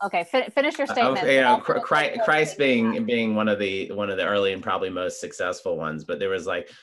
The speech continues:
Speaker 2: throughout the Middle Ages, um, uh, Shabtai Tzvi, and then there was another one, uh, following shortly after him. But, like, it, it's, it's, it's kinda cra-, like, they,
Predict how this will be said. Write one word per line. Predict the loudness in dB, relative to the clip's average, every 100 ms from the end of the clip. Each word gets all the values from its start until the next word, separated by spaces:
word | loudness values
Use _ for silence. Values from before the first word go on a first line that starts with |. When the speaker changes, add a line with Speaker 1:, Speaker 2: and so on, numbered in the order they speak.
| _
Speaker 2:
throughout | 0 2 2
the |
Middle | 0 2 2
Ages, | 2 0 -4 -6 -6
um, | -6 -4 -6 -8 -14 _ -14 -8
uh, | -8
Shabtai | -6 -4 -4 -4 -4 -4 -8
Tzvi, | -12 -8 -6 -6 -8 -12 _ _ _
and | -10
then | -8 -6
there | -6
was | -8
another | -8 -6 -4
one, | -2 -2 -4 -6 -10 -12 -14 -16 -16
uh, | -16 -14 -14 -14 -14 -16 -18 -20 -20 -8
following | -6 -4 -4 -6 -10 -12
shortly | -6 -4 -2 -2
after | -2 -4 -8
him. | -10 -12 _
But, | -6
like, | -4 -4 -8 -20 -10 0
it, | 2
it's, | 2 -2 -6 -6
it's, | -6 -4
it's | -6 -2
kinda | 0 0
cra-, | 0 0
like, | 0 -2
they, | -2 -2 -4